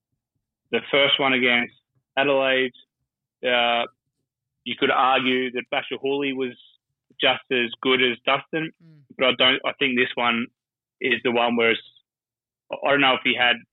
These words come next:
Speaker 1: I don't know if he was best on in all the other two. I'm not sure, like, actual votes, but, um, I think this one's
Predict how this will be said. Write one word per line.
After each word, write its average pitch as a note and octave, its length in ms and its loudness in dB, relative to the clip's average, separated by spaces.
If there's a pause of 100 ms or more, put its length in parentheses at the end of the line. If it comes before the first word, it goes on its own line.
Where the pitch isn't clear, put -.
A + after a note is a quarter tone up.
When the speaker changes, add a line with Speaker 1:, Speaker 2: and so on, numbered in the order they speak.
(580)
Speaker 1:
I - 40 -4
don't C3 80 -4
know B2+ 140 -2
if A#2 100 -2
he B2 80 0
was A#2 240 0
best B2 220 0
on B2 120 2
in A#2+ 60 2
all B2 140 0
the A#2 100 2
other C3+ 240 2
two. E3+ 80 2
I'm C#3 100 -2
not A#2+ 160 -2
sure, B2+ 180 0
like, B2 180 0
actual A2+ 280 -2
votes, C3 340 -2 (840)
but, A#2+ 140 2
um, B2 260 2
I B2 100 -2
think C3+ 180 -2
this A#2+ 140 -6
one's A#2+ 240 -4